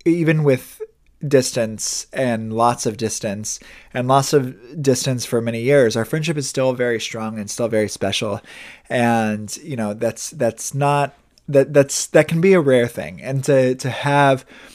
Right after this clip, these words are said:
that kind of relationship, I think is, is very special and something that I certainly don't wanna take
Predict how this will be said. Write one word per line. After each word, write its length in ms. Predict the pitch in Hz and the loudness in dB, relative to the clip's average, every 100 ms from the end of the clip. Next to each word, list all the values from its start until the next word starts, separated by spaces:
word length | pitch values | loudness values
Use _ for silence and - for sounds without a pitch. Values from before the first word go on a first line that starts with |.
| _ _ - | _ _ -2
that 180 | 147 127 | 0 2
kind 200 | 147 135 | 0 2
of 60 | |
relationship, 640 | 123 117 104 - 107 101 98 | 2 2 2 -2 -4 -4 -2
I 60 | |
think 260 | 101 104 98 | -4 -6 -4
is, 320 | 95 90 - - | -6 -4 -10 -6
is 400 | 117 98 - - | -4 -4 -8 -12
very 400 | 151 131 101 95 | -6 0 0 0
special 360 | 101 98 101 | -6 -6 -6
and 160 | 101 110 | -8 -8
something 280 | 110 113 110 | -8 -8 -4
that 140 | 98 | -2
I 180 | 95 92 | 0 -2
certainly 420 | - 170 151 123 | -2 -4 -2 -6
don't 260 | 117 110 113 | -4 -4 -2
wanna 180 | 110 104 | -4 -6
take 500 | - 98 98 - | -4 -4 -4 -10